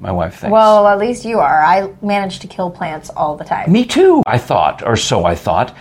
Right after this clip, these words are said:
Speaker 1: But my wife is looking at, she's back to school, right?
Speaker 2: But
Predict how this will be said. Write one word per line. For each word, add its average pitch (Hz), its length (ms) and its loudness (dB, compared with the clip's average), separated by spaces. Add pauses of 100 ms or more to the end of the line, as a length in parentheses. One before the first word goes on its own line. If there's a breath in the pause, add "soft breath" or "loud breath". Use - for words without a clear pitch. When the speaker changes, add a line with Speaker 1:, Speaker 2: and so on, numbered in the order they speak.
(200 loud breath)
Speaker 1:
But 127 120 0
my 120 140 2
wife 127 540 0
is 101 100 -2
looking 113 260 0
at, 98 200 -2
she's 117 240 -10
back 123 240 -2
to 117 60 -10
school, 107 300 0
right? 101 240 0 (140 loud breath)
Speaker 2:
But 571 100 2